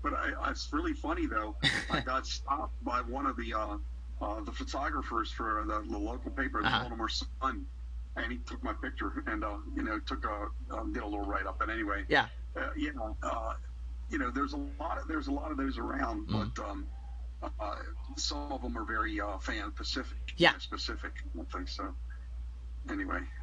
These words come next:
Speaker 1: uh, so I've seen, uh, I've seen some of that work. I can't rem-, I don't know who,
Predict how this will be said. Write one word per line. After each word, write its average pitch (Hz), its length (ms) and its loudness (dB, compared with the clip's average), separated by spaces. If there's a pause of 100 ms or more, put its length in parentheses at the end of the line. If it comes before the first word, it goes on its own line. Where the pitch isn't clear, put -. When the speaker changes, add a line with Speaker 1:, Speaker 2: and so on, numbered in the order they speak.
(120)
Speaker 1:
uh, - 260 -2 (1500)
so 117 240 -2
I've 113 120 0
seen, 123 360 0
uh, 101 260 2
I've - 120 0
seen 151 280 4
some 143 320 2
of 123 100 -2
that 104 280 0
work. 113 260 -2
I 123 60 0
can't - 260 -4
rem-, 139 240 2
I 131 100 4
don't 151 200 0
know 139 400 0
who, 120 220 -2